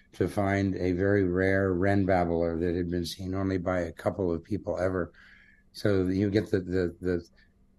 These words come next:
the thrill of the chase, you get the, the, uh, uh, the difficulty, the challenge of, of, of having to hike long distances to, to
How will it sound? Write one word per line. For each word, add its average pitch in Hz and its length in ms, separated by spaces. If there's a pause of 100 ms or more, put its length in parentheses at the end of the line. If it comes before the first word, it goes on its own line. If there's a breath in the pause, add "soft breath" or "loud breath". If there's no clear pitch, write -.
the 98 100
thrill 120 440
of 98 100
the 95 100
chase, 110 460
you 98 80
get 98 300
the, 90 560 (240)
the, 80 480
uh, - 1300
uh, 73 180 (220)
the 85 100
difficulty, 110 760
the 85 140
challenge 107 640 (100)
of, 90 300
of, 85 280 (140)
of 87 180
having 95 320
to 82 200
hike 104 320
long 101 240
distances 95 580
to, - 220 (480 loud breath)
to 78 320